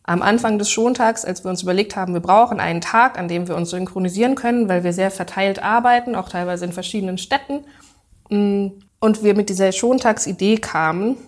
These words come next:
die damals noch der neue Montag hieß. Die ersten Schontage waren unglaublich chaotisch und, äh, haben auch so ein bisschen wehgetan, weil wir den Form-, also wir wirklich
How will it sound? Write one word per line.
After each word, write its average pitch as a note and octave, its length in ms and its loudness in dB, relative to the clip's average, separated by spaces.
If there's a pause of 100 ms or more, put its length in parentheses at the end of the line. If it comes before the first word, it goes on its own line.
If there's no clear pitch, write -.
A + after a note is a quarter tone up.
(260)
die E3+ 80 -6
damals F3 340 -4
noch E3+ 160 -6
der E3+ 140 -6
neue F3+ 280 -2
Montag G#3 500 -2
hieß. A3+ 320 -6 (180)
Die A3 120 -2
ersten A#3+ 320 4
Schontage G#3+ 640 0
waren F#3+ 240 -2
unglaublich A3 600 0
chaotisch C4 800 -2 (360)
und, G#3+ 400 0
äh, G3 200 0
haben G#3 260 2
auch G#3 160 4
so A3 140 2
ein G#3+ 40 4
bisschen A3 280 0
wehgetan, F3 560 0
weil F3+ 180 -4
wir G3 80 -2
den F#3+ 140 -2
Form-, G3 400 -2
also G3 200 0
wir G3 140 0
wirklich A3+ 380 0